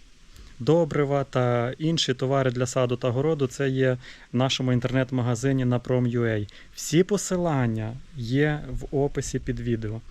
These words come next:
Якщо у вас немає телеграм-каналу, там, де ми це все виставляємо, ви можете написати мені на номер, на Viber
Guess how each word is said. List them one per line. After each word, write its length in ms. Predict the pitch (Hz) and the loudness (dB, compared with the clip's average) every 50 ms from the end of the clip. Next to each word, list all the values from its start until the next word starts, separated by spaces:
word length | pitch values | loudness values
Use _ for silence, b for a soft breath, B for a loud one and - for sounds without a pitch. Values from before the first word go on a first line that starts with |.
| B B B B B B - | B B B B B B 2
Якщо 320 | 131 131 127 - - 202 | 2 2 2 2 0 2
у 20 | 196 | 2
вас 180 | 180 165 - | 2 2 2
немає 340 | - 147 147 156 156 147 135 | 0 0 0 2 0 0 0
телеграм-каналу, 840 | 127 135 127 120 117 135 127 123 117 113 110 113 117 120 120 127 127 | 0 0 0 0 2 2 0 0 0 0 0 0 2 2 2 0 0
там, 220 | - 139 127 127 | 0 0 0 2
де 100 | 123 123 | 2 2
ми 160 | 120 123 127 | 2 2 0
це 140 | 123 - 135 | 0 0 -2
все 240 | 127 120 - 139 131 | -4 -2 0 0 2
виставляємо, 560 | 123 127 123 - - 127 120 123 127 120 123 | 2 2 0 0 -2 -2 0 0 0 0 0
ви 60 | 135 | 0
можете 340 | 151 156 160 147 135 - 147 | 0 0 -2 -2 -2 -2 -2
написати 500 | 139 135 - - - - 143 135 - - | -2 -2 -2 -4 -2 -2 0 0 0 0
мені 340 | 123 127 127 127 127 123 117 B B B B B B - | 0 2 2 2 2 0 -2 B B B B B B -4
на 120 | 127 120 | -2 0
номер, 360 | 127 147 151 147 139 131 120 | 2 2 2 2 2 2 2
на 140 | 117 117 117 | 0 0 0
Viber 440 | 117 135 147 156 156 147 151 147 147 | 0 0 -2 -2 -2 -2 -4 -4 -6